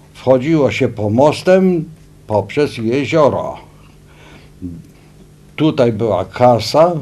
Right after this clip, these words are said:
wejście, były szatnie, o, o, i tu wzdłuż tego pomosty wychodzące w jezioro, dalej tu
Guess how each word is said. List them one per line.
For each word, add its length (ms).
wejście, 580
były 460
szatnie, 960
o, 300
o, 320
i 240
tu 340
wzdłuż 600
tego 280
pomosty 920
wychodzące 760
w 40
jezioro, 680
dalej 420
tu 340